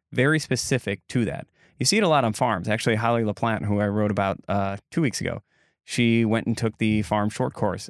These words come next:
at U W Madison. And a lot of farmers will go and do that. Uh, sixteen-week course to learn a lot about agriculture so you can come back and put it into practice on the farm, um, which is a really great program. But, like,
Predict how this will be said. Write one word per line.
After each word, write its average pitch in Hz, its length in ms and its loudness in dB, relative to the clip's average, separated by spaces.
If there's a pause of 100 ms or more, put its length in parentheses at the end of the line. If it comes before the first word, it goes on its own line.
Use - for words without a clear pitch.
at 101 240 0
U 107 120 2
W 101 200 2
Madison. 113 540 0 (100)
And 98 80 0
a 101 60 2
lot 123 180 4
of 123 80 0
farmers 101 340 -2
will 104 80 -2
go 104 120 0
and 101 100 0
do 139 80 2
that. 101 220 -2 (380)
Uh, 98 240 2
sixteen-week 117 640 0
course 107 320 -2
to - 120 -8
learn 110 200 2
a 104 60 2
lot 101 220 2
about 104 220 2
agriculture 98 580 -4
so - 160 -8
you 104 80 0
can 101 140 -2
come 123 220 0
back 104 200 0
and 95 120 -4
put 113 160 -2
it 104 80 -2
into 98 160 -4
practice 98 420 -8
on 95 80 -6
the 95 80 -8
farm, 92 300 -10 (460)
um, 95 460 -4 (340)
which 113 180 -2
is 104 80 0
a 101 160 2
really 117 340 2
great 104 240 0
program. 98 420 -2 (480)
But, 123 280 0
like, 117 180 2